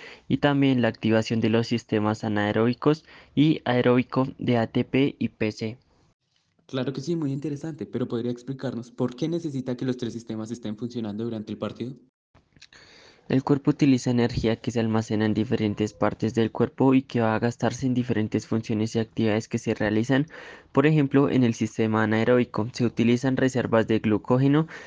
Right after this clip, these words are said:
Speaker 1: que se, que se ubican en el hígado y en los músculos, mientras que la vía aeróbica obtiene energía por medio de la degradación de ácidos grasos.
Speaker 2: Muchas gracias por la explicación. Y la última pregunta que tengo para usted es ¿para qué le sirvió cada una de estas vías durante el partido y en el triunfo de hoy?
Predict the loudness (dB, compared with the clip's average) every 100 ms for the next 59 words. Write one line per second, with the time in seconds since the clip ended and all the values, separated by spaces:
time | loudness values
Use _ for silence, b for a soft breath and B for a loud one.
0 | B -2 0 0 -4 _ -2 2 4 4
1 | 4 4 4 4 4 2 4 4 2 2
2 | 2 2 4 2 2 0 0 -2 B B
3 | B _ 0 2 2 0 0 0 2 2
4 | 2 4 4 2 2 0 -2 -2 -4 -2
5 | 0 2 4 2 0 0 0 2 0 2
6 | 2 2 2 2 0 0 0 -2 -4 -2
7 | 0 0 -2 -6 -2 -2 -2 -4 -16 -20
8 | _ _ b b _ _ _ -10 -8 -6
9 | -8 -8 -8 -6 -6 -4 -6 -6 -8 -12
10 | -8 -6 -4 -4 -6 -4 -4 -4 -6 -6
11 | -6 -8 -8 -10 -10 -12 b b -10 -8
12 | -6 -6 -6 -6 -6 -6 -6 -6 -6 -6
13 | -6 -6 -8 -8 -8 -8 -4 -4 -4 -6
14 | -8 -8 -8 -6 -6 -4 -4 -2 -4 -6
15 | -6 -8 -10